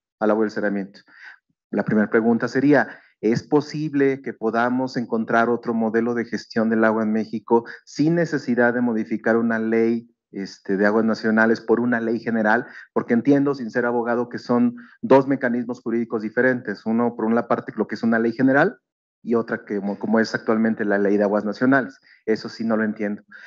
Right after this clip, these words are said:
Pero lo que sí entiendo es que se sur-, se superponen unos art-, unos artículos con otros, luego hay unas normas oficiales mexicanas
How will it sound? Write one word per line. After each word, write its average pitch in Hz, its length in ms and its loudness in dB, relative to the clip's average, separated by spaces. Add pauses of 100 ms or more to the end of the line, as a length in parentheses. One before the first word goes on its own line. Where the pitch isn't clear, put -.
(180)
Pero 139 160 10
lo 151 100 6
que 170 100 2
sí 185 120 0
entiendo 196 380 -2
es 180 180 -2
que 190 240 0
se 160 160 -2
sur-, 135 240 -6
se 143 160 -2
superponen 151 920 0 (300)
unos 151 440 -2
art-, 135 220 -2
unos 139 260 -2
artículos 151 600 -4
con 170 240 -2
otros, 180 340 -2
luego 139 220 0
hay 135 80 0
unas 135 320 -4
normas 147 460 0
oficiales 143 440 -2
mexicanas 156 720 -2